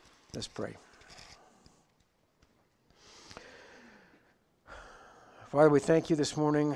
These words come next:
uh, for this text and all the words of Scripture that provide us a roadmap, that, uh, show us your plan, that show us what really is.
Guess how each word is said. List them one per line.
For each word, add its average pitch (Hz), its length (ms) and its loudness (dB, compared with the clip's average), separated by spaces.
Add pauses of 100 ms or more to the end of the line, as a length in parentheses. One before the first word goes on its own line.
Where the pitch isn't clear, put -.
(120)
uh, 123 280 -6
for 131 220 -8
this 127 240 -6
text - 480 -6
and 117 140 -6
all 123 180 -6
the 127 80 -6
words 127 460 -6
of - 180 -14
Scripture 127 640 -6 (880)
that 120 180 -8
provide 117 400 -4
us 117 240 -4
a 113 260 -8
roadmap, 120 680 -6 (800)
that, 107 280 -14
uh, 107 220 -12 (680)
show 123 300 -8
us - 160 -12
your 123 100 -8
plan, 123 560 -10 (1120)
that 113 180 -14
show 120 300 -4
us 120 300 -6
what 117 360 -14
really 120 300 -6
is. 120 380 -8